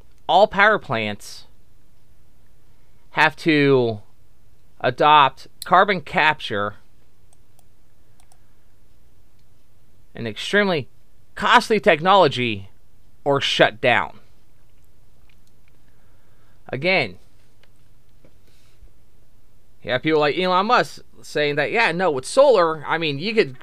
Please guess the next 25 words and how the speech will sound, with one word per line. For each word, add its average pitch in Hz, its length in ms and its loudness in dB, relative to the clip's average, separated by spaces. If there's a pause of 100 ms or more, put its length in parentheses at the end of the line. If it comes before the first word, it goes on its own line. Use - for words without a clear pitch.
(320)
generate 151 340 4
enough 139 200 0
power. 135 360 6 (160)
Okay, 123 360 -4 (260)
true. 170 340 2 (3000)
To 139 100 -8
power 170 260 8
the 165 160 2
entire 175 360 2
United 220 420 2
States - 640 -4 (1800)
with 127 180 -4
solar, 147 500 8 (340)
you 139 140 -6
basically 185 320 2
have, 170 140 2 (320)
you 151 120 -2
have 147 120 0
to - 40 -14
cover 156 240 4
the 135 160 -4
entire 196 600 0
state 175 440 -2
of 139 120 0
Arizona, 151 640 4